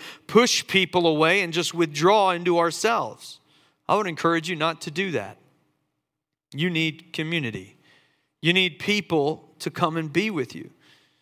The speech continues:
Push into community, not away from it. Show up to church on Sunday. Worship.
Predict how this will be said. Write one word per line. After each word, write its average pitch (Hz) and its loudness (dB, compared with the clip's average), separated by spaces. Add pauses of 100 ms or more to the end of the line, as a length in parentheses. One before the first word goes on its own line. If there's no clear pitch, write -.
(300)
Push - 2 (140)
into 208 2
community, 143 -2
not 156 0
away 151 2
from 113 -6
it. - -16 (400)
Show 208 2
up 202 -2
to 147 -4
church - -2
on 139 -6
Sunday. 123 -6 (500)
Worship. - 0